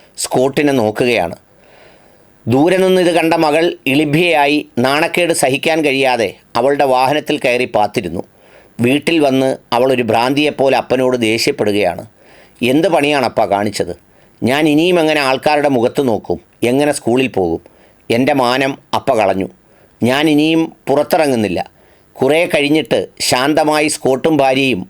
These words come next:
മകളുടെ അടുക്കലേക്ക് ചെന്നിട്ട് അവളോട് പറഞ്ഞു, "മോളെ, കഴിഞ്ഞ മൂന്ന് വർഷമായി എല്ലാ ദിവസവും നീ അനുഭവിച്ച ഈ മാനസിക വേദനയാണ് ഞങ്ങൾ അനുഭവിച്ചുകൊണ്ടിരിക്കുന്നത്. നീ അതറിഞ്ഞിട്ട് ഞങ്ങൾക്ക് പുല്ലുവില തന്നില്ല. ഞങ്ങളുടെ വേദന എന്താണെന്ന് നീ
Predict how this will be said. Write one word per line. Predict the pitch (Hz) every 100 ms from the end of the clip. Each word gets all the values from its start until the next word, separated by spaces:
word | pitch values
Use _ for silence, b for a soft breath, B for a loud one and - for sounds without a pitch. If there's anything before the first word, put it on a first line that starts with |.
| 110
മകളുടെ | 120 147 147
അടുക്കലേക്ക് | 123 123 139 139 127
ചെന്നിട്ട് | 131 117 113
അവളോട് | 110 117 127
പറഞ്ഞു, | 120 107 117 98 b b b b b 110
"മോളെ, | 127 156
കഴിഞ്ഞ | 151 131 139 170
മൂന്ന് | 151 151 175
വർഷമായി | 151 - 147 147 151
എല്ലാ | 135 135 151
ദിവസവും | 143 123 - 139 143
നീ | 127 147
അനുഭവിച്ച | 139 131 117 135 123 139
ഈ | 123 135
മാനസിക | 135 120 127 - 135
വേദനയാണ് | 127 127 127 123 107 107 - B B B 120
ഞങ്ങൾ | 120 127 135
അനുഭവിച്ചുകൊണ്ടിരിക്കുന്നത്. | 117 107 131 123 127 113 95 92 90 95 - b b b 120
നീ | 143 185
അതറിഞ്ഞിട്ട് | 190 160 170 185 190 175
ഞങ്ങൾക്ക് | 160 165 160
പുല്ലുവില | - 147 170 190 156 143
തന്നില്ല. | 117 117 95 - b b b b
ഞങ്ങളുടെ | - 127 156 170 170
വേദന | 147 147 160
എന്താണെന്ന് | 143 135 143 131 123 127 - -
നീ | 123